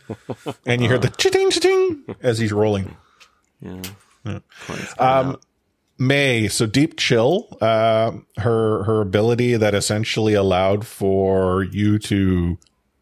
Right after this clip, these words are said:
Speaker 1: extra slow players, that's gone now.
Speaker 2: What is
Speaker 1: Um,
Speaker 2: that?
Speaker 1: so
Speaker 2: I, I, when does that happen? Like her primary thing?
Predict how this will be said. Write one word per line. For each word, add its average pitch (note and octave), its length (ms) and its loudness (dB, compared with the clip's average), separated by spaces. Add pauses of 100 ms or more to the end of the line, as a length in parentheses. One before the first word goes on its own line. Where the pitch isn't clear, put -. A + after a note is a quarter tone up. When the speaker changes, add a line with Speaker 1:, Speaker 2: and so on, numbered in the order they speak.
(220)
Speaker 1:
extra - 460 -2
slow G#2+ 400 0
players, B2 760 0 (540)
that's E2+ 180 -6
gone E2 240 -4
now. E2+ 240 -6 (300)
Speaker 2:
What - 160 0
is F2+ 160 2
Speaker 1:
Um, F2 60 -2
Speaker 2:
that? F2 200 2
Speaker 1:
so - 100 0
Speaker 2:
I, A#2+ 180 0
I, - 40 0 (540)
when A#2 260 -4
does E3+ 140 -4
that D3 160 4
happen? B2 260 0
Like F2+ 200 -4
her G2+ 200 -2
primary A#2+ 540 -2
thing? A3+ 320 -8